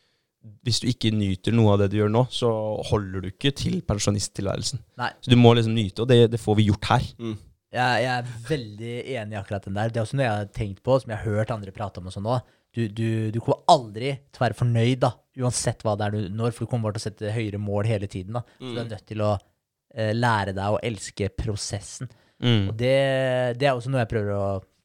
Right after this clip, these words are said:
Speaker 2: terpe på, minne meg på. Så hvis man blir litt frustrert fordi det er noe man ikke har fått eller sånn, bare tenk at der, eh, ja, roe seg ned, prøve å like prosessen da, med det man
Speaker 3: Ja.
Speaker 2: går mot.
Speaker 3: Se på det som en, eh, se på det som reisen da.
Speaker 2: Mm.
Speaker 1: Mm.
Speaker 3: Ja, det, det er nok viktig.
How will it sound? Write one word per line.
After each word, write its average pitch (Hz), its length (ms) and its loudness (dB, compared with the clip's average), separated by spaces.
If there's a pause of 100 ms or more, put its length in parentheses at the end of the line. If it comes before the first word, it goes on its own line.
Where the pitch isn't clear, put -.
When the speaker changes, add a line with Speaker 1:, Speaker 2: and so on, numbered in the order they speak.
(120)
Speaker 2:
terpe - 520 2
på, 107 220 -2
minne 107 320 -6
meg 98 180 -8
på. 110 160 0 (220)
Så 107 200 -4
hvis 104 180 -8
man 110 180 -4
blir 110 100 -6
litt 104 140 -10
frustrert 107 400 -6
fordi 110 160 -4
det 107 80 -4
er 107 60 -4
noe 107 100 -8
man 101 80 -12
ikke 98 140 -14
har - 40 -14
fått - 240 -2
eller 95 160 -4
sånn, 127 220 0 (280)
bare 107 160 -6
tenk 98 200 -6
at - 160 -14
der, 98 320 -8
eh, 98 380 -6 (120)
ja, 120 160 -2 (420)
roe 123 240 -2
seg 104 200 -6
ned, 113 240 -2 (460)
prøve 110 300 6
å 107 40 -2
like 104 460 -6
prosessen 113 460 -6
da, 120 60 -2
med 107 100 -6
det 101 80 -4
man 98 120 -10
Speaker 3:
Ja. 104 60 -10
Speaker 2:
går 98 80 -16
mot. 92 100 -18 (180)
Speaker 3:
Se - 220 -4
på 123 120 -2
det 117 80 2
som 117 160 -4
en, 113 200 -4
eh, 113 120 -2
se 156 160 -6
på 165 80 -6
det 180 80 -8
som 208 100 -6
reisen 160 320 -2
da. 131 100 2 (120)
Speaker 2:
Mm. 127 180 -8
Speaker 1:
Mm. 117 140 4
Speaker 3:
Ja, 113 140 6 (520)
det, 135 320 -2
det 139 60 -2
er 131 40 -4
nok 120 160 -10
viktig. - 440 -10